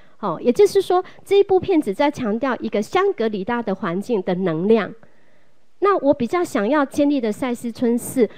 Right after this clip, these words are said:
我希望把这样的一个能量，哦，深深的深植在每一个人的心中。也就是我们在我们的心中，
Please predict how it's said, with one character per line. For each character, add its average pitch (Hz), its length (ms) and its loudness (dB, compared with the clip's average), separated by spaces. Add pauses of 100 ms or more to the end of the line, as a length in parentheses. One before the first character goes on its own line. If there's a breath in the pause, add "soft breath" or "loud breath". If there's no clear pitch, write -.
(180 loud breath)
我 254 140 8
希 403 180 2
望 392 120 4
把 208 180 -2
这 - 200 -2
样 392 140 4
的 277 120 0
一 240 180 -4
个 226 140 0
能 226 300 0
量， 262 260 0 (580 soft breath)
哦， 214 200 2
深 349 320 4
深 339 300 2
的 214 160 0
深 302 340 2
植 180 220 -4
在 240 320 -4
每 208 160 6
一 190 160 2
个 185 160 -4
人 156 160 -10
的 180 100 -4
心 208 320 -4
中。 190 320 -2 (380)
也 269 100 2
就 381 120 4
是 415 180 -2
我 226 100 4
们 233 200 2
在 359 280 0
我 208 140 6
们 202 160 0
的 220 100 -2
心 262 260 -2
中， 262 200 -2